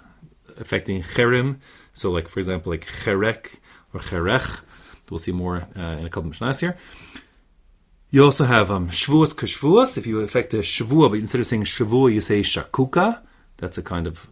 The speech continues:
of kinui. It's effective. And finally, naziros ka naziros. They're substitute words for a nazir, like, for example, a nazik or paziach. So if you use those terms, since they are understood to be referring to the relevant category of isser, so therefore, it's effective.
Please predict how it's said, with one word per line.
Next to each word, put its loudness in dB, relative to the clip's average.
of -12
kinui. -2
It's -8
effective. -2
And 0
finally, 2
naziros 4
ka -2
naziros. 2
They're -2
substitute 0
words -2
for 0
a 0
nazir, 4
like, 0
for -6
example, -2
a 0
nazik -2
or -6
paziach. -2
So -2
if -2
you -4
use -4
those -2
terms, 2
since -6
they 0
are 2
understood 4
to -2
be -6
referring -2
to 0
the 4
relevant 2
category 6
of 2
isser, 6
so 0
therefore, 4
it's -6
effective. -4